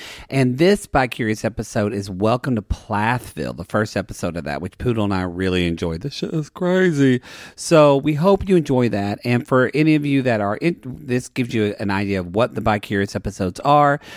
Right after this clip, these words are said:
We're dropping our second Bi-Curious episode, again, the first Friday of every month. So that's gonna be this Friday, y'all. So, I mean, we're talking, golly, twenty twenty, here we go.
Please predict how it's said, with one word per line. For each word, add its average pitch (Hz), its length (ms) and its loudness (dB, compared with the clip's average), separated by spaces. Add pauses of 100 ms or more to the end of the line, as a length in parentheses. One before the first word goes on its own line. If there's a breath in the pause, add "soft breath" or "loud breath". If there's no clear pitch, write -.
(180 loud breath)
We're 127 120 4
dropping 117 440 0
our 90 140 -2
second 180 640 -2
Bi-Curious 160 580 0
episode, 151 720 2
again, 127 360 0
the 113 80 -4
first 117 360 0
Friday 120 600 2
of 98 340 -2
every 107 240 2
month. 117 300 -2
So 104 180 -2
that's 101 240 -2
gonna 104 220 0
be 95 280 0 (360 loud breath)
this - 240 0
Friday, 107 680 0
y'all. 113 320 0 (100)
So, 113 440 2
I 101 160 -2
mean, 110 140 2
we're 120 100 0
talking, 113 520 -2 (440 loud breath)
golly, 135 640 2
twenty 175 460 2
twenty, 113 460 2
here 127 260 2
we 151 100 0
go. 101 300 0